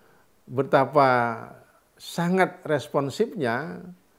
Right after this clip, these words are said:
ketika ada panggilan Allah, "Ya ayyuhalladzina amanu," sehingga orang beriman itu langsung merespon dengan senang hati. Sehingga ada istilah bahwa, eh,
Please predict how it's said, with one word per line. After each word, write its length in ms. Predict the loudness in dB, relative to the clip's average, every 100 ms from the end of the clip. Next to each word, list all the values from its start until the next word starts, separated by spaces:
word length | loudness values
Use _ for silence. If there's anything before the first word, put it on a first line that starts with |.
| _ _ _
ketika 720 | -6 -4 -4 0 0 0 -4 -8
ada 320 | -6 0 0
panggilan 720 | 0 -2 -2 0 0 0 -2
Allah, 480 | -4 -4 -6 -8 -14 _ _ _ -4
"Ya 180 | 2 2
ayyuhalladzina 380 | 2 0 0
amanu," 640 | -4 -2 -2 -2 -2 -4 -10 _ _ _ _ _
sehingga 240 | -4 0
orang 160 | 2 2
beriman 280 | 0 0 2
itu 480 | 0 0 0 -2 -10 _ _ _ _
langsung 480 | 0 0 0 -2 -4 -10 -16 -8
merespon 640 | -2 -2 -2 -6 -6 -8 _ _ -20 -20 _ _ _
dengan 240 | -6 -6 -6
senang 320 | -6 -6 -6
hati. 400 | -10 -10 -14 -14 -20 _ _ _ _ _ _ _
Sehingga 480 | -8 0 4 4 2
ada 80 | -2
istilah 460 | -6 -4 -2 -2
bahwa, 560 | -6 -8 -4 -2 -2 -6 _ _ _ _ _ _ _ _ _ _ -20 -20 _ _ _ _ _ -8
eh, 880 | -2 0 2 2 2 2 0 -2